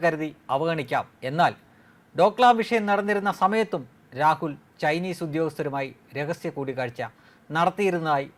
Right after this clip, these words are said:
വാർത്തകൾ വന്നിരുന്നു. രണ്ടായിരത്തി പതിനെട്ട് സെപ്റ്റംബർ മാസത്തിൽ കൈലാസ് മാനസരോവർ യാത്രക്കിടയിൽ രണ്ട് ചൈനീസ് മന്ത്രിമാരുമായി രാഹുൽ രഹസ്യ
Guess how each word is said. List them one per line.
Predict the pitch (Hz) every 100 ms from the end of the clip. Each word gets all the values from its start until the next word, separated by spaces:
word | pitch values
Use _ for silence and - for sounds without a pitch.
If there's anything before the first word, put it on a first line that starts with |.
| 123
വാർത്തകൾ | 131 131 123 120
വന്നിരുന്നു. | 107 104 98 95 _ _ _ _ _ _ _ 151
രണ്ടായിരത്തി | 202 254 247 247 240
പതിനെട്ട് | 233 233 226 208 - _ -
സെപ്റ്റംബർ | 190 - 233 226 202
മാസത്തിൽ | 196 - 185 175 - _ - _ _ _ 185
കൈലാസ് | 208 226 208 - _ _ _ _ _ 156
മാനസരോവർ | 208 247 247 233 226 226 220 - _ 160
യാത്രക്കിടയിൽ | 196 208 196 185 180 180 - 156
രണ്ട് | 170 165 170
ചൈനീസ് | 175 196 -
മന്ത്രിമാരുമായി | 165 170 160 160 151 147 151 - _ _ - 131
രാഹുൽ | 165 160 151 151 _ _ 143
രഹസ്യ | 147 170